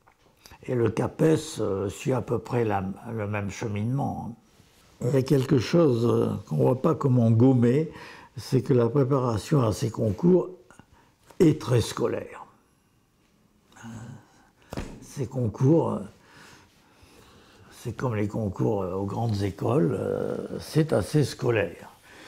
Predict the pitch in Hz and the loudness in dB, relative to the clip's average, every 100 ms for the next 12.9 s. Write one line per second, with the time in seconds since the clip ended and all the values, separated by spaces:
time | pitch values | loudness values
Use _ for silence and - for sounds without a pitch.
0 | - - - _ - - 113 101 117 135 | -20 -20 -20 _ -14 -6 -4 0 4 4
1 | 143 143 - 147 107 - 90 98 110 101 | 4 0 2 2 2 -4 -10 -10 -10 -8
2 | 110 117 101 - 131 110 98 - 104 110 | -2 -2 0 0 0 0 -4 -6 -4 -2
3 | 123 120 113 107 - - 110 117 117 117 | 0 0 0 -2 -2 -2 0 2 0 0
4 | 107 95 - - - - _ _ _ - | -4 -6 -8 -10 -12 -18 _ _ _ -14
5 | - 123 107 117 147 165 - - - - | -4 0 2 2 2 -4 -14 -20 -20 -20
6 | _ _ _ _ - 135 123 117 110 120 | _ _ _ _ -4 0 4 4 4 4
7 | 123 110 95 92 90 - - - - _ | 2 0 -4 -6 -8 -8 -12 -20 -20 _
8 | - - - _ _ _ _ - - - | -18 -18 -20 _ _ _ _ -20 -12 -4
9 | 120 113 110 110 131 123 101 127 110 110 | -2 0 2 4 4 4 0 -4 -4 -4
10 | 101 - 123 110 104 98 98 - 127 113 | -6 0 0 0 0 -2 -2 0 2 2
11 | 101 127 175 135 110 107 101 95 - 139 | 4 4 4 0 -4 -4 -4 -6 -4 -2
12 | 139 107 98 120 120 - - 98 92 | 0 0 0 0 -2 -6 -10 -8 -8